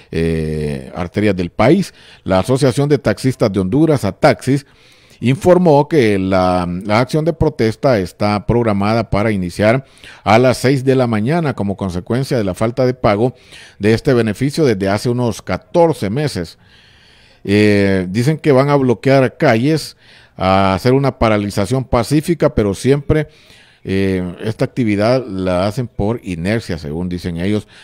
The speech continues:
debido a la falta de pago y a los, eh, a las, a los compromisos que tienen sin, eh, cancelar, sin, sin cumplir.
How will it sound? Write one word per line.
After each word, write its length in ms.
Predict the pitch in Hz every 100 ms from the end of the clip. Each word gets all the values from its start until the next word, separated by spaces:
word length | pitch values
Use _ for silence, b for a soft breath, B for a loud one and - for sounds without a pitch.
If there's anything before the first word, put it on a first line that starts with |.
| B
debido 520 | 82 85 87 101 113 -
a 340 | 87 92 110
la 160 | 85 85
falta 340 | - 90 -
de 80 | 135
pago 380 | 143 165 123 165
y 60 | 143
a 40 |
los, 260 | 98 82 90
eh, 140 | 92 B B B B
a 140 | 98
las, 360 | 107 110 120 -
a 140 | 101
los 100 | 92
compromisos 640 | - 95 - 87 107 123 -
que 100 | 95
tienen 360 | 98 104 107
sin, 360 | - 98 104 101
eh, 520 | - 87 82 80 76 76 _
cancelar, 540 | 90 87 82 80 98
sin, 320 | 90 85 80
sin 200 | - 87
cumplir. 520 | 85 80 73 120 107